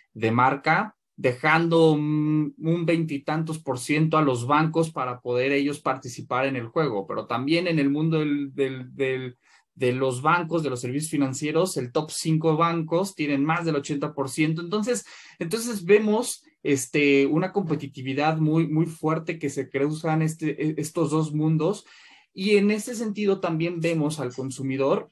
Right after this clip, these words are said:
que el setenta por ciento de nuestra población no tiene el perfil que los bancos están buscando. Vemos gente que no comprueba ingresos, que no tiene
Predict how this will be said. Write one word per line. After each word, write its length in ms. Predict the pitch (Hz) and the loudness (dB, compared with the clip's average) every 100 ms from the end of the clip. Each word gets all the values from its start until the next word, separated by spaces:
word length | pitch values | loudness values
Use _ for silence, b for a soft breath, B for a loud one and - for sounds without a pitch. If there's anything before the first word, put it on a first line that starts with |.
| - - | -20 -4
que 120 | - | -2
el 80 | 139 | 0
setenta 420 | 139 165 196 - | -2 -4 -4 -4
por 120 | 139 | -2
ciento 220 | 156 160 | -2 0
de 40 | 185 | -2
nuestra 320 | 147 165 165 | -2 -4 -4
población 920 | 131 131 123 - 143 156 185 196 156 | -4 -2 -4 -2 0 4 4 4 2
no 220 | 156 180 | 0 -2
tiene 300 | - 190 190 | -2 -2 -2
el 180 | 185 165 | -4 -2
perfil 540 | 160 139 - 170 196 | -2 -2 -2 0 0
que 100 | 190 | 0
los 160 | 180 156 | 0 2
bancos 340 | 156 156 156 | 0 0 -4
están 280 | 139 - 139 | -8 -4 -2
buscando. 720 | 139 139 - 147 156 156 160 | -2 -4 -4 -2 0 2 0
Vemos 320 | 151 147 143 - | 0 -4 -4 -4
gente 260 | 139 143 | -6 -4
que 160 | 156 131 | -4 -2
no 320 | 135 147 143 | 0 0 -2
comprueba 380 | 139 135 135 131 | -4 -2 -2 0
ingresos, 480 | 143 180 160 175 160 | 0 -2 -2 -4 -2
que 80 | |
no 160 | 147 143 | -2 -2
tiene 320 | 151 147 131 | 0 0 0